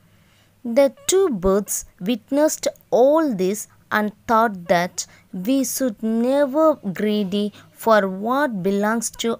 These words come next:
others. Ramaya and his wife spent the rest of their lives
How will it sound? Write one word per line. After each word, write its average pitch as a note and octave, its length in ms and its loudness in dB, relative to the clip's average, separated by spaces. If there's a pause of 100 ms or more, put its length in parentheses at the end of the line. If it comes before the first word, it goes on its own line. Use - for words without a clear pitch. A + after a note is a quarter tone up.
(160)
others. F3 640 -2 (560)
Ramaya G3 720 0 (400)
and B3 160 2
his B3+ 320 -4
wife A3+ 320 2 (200)
spent C4+ 460 0
the A#3 140 2
rest B3+ 500 0
of G3 380 0
their F#3+ 180 2
lives G3 640 -4